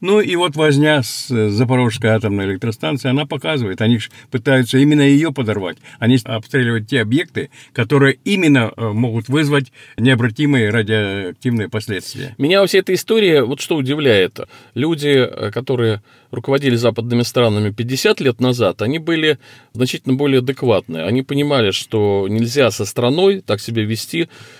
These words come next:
Speaker 2: со страной, у которой есть, э, ядерное оружие, ядерные боеголовки, ракеты и так далее. Сегодня вот, э, такое впечатление, что мир сошёл с ума, потому что они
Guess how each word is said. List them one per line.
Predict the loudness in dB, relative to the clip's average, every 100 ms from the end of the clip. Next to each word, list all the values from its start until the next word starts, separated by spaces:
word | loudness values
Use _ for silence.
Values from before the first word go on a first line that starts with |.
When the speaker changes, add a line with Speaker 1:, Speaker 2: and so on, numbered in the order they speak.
| _
Speaker 2:
со | -10 -4
страной, | 0 2 0
у | 0
которой | -4 -2 -4
есть, | -2 -4 -4 -6
э, | -4 -2 -2
ядерное | 0 0 0 0 0 -2 -10 _
оружие, | -2 -2 -2 2 2 2
ядерные | 2 0 -4 -4
боеголовки, | -2 -4 0 0 0 -4 -4
ракеты | -2 -2 -2 -4 -2 -6
и | -4
так | -6 0
далее. | 0 0 -4 -10 -16 -20 -20 -10
Сегодня | -4 -2 -2 0 2
вот, | 2 0
э, | 0 2 2 2 0
такое | -2 -4 -6
впечатление, | -2 -2 0
что | -2 0
мир | 0 0
сошёл | -4 -4 -4
с | -4
ума, | -2 -2 -4
потому | -6 -4 -4
что | -6 -6
они | -4 -4 -6